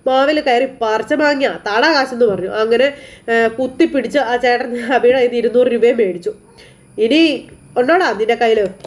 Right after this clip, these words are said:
ഇതുപോലത്തെ വല്ല അടവുകളും?" എന്നൊക്കെ ചോദിച്ചപ്പോൾ, "ഇല്ല" എന്ന് അഭി പറഞ്ഞു. എന്നിട്ട് ആ മാങ്ങയിട്ട് അഭി ഇങ്ങ് പോരുന്നു. പിന്നെ അമ്പലത്തിലെ ചടങ്ങുകൾക്കുള്ള എല്ലാം തയ്യാറാക്കി വെച്ചിരിക്കാം. ആ സമയത്ത് നവ്യയെ കാണാതായപ്പോ കനകൻ ചോദിച്ചു, "നവ്യ എവിടെ? നവ്യയെ അഭിയും കണ്ടില്ലല്ലോ" എന്ന് പറഞ്ഞപ്പോ ഇവർ രണ്ടുപേരും മാങ്ങയും പറിച്ച് ദേ വരുന്നു.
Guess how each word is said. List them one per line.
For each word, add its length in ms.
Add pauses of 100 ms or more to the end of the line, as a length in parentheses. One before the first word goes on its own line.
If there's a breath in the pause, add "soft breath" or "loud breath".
(140)
ഇതുപോലത്തെ 360
വല്ല 160
അടവുകളും?" 520
എന്നൊക്കെ 220
ചോദിച്ചപ്പോൾ, 400
"ഇല്ല" 520
എന്ന് 120
അഭി 160
പറഞ്ഞു. 260
എന്നിട്ട് 200
ആ 20
മാങ്ങയിട്ട് 400
അഭി 160
ഇങ്ങ് 160
പോരുന്നു. 320
പിന്നെ 220
അമ്പലത്തിലെ 440
ചടങ്ങുകൾക്കുള്ള 720
എല്ലാം 240
തയ്യാറാക്കി 440
വെച്ചിരിക്കാം. 460 (460 loud breath)
ആ 100
സമയത്ത് 600 (920)
നവ്യയെ 300
കാണാതായപ്പോ 560
കനകൻ 280
ചോദിച്ചു, 220
"നവ്യ 360
എവിടെ? 240
നവ്യയെ 320
അഭിയും 300
കണ്ടില്ലല്ലോ" 440
എന്ന് 120
പറഞ്ഞപ്പോ 420
ഇവർ 180
രണ്ടുപേരും 360
മാങ്ങയും 280
പറിച്ച് 200
ദേ 140
വരുന്നു. 280